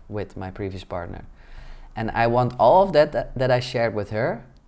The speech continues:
and I want the family vision. So I, I'm, someone once told me that sometimes you say go-, goodbye to something good to get something better. And that's exactly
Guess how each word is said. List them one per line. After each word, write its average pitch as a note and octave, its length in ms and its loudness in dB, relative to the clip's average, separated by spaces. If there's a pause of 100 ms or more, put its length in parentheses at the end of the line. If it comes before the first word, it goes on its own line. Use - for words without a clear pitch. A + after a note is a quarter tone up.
(380)
and D3 180 2
I C3+ 100 4
want A#2+ 240 2
the A2 40 -4
family G2 380 -4
vision. E2+ 420 -12
So - 160 -6
I, G#2+ 260 0 (320)
I'm, G#2 380 -6
someone B2 460 -2
once A#2 200 -4
told A#2+ 280 0
me A2 180 -4
that G2 400 -8 (380)
sometimes A#2 640 -4
you G#2 80 -8
say G#2+ 320 -6
go-, G#2 180 -10 (140)
goodbye G#2 580 -4
to B2+ 80 -10
something G2+ 760 -12 (540)
good D#3+ 320 0 (800)
to A2+ 120 -8
get G#2+ 220 -6
something F#2+ 640 -8
better. F2 400 -6 (840)
And G2+ 160 -6
that's G2+ 180 -6
exactly G#2 800 -8